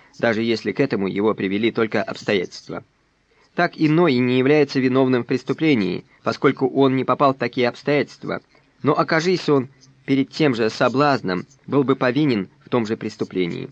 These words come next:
Таким образом, все зависело только от внешних обстоятельств.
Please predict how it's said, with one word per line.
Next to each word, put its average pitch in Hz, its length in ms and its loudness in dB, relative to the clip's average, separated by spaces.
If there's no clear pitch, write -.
Таким 147 280 0
образом, 156 460 2
все 170 260 0
зависело 151 480 2
только 156 300 2
от 139 120 -2
внешних 135 440 -2
обстоятельств. - 680 -6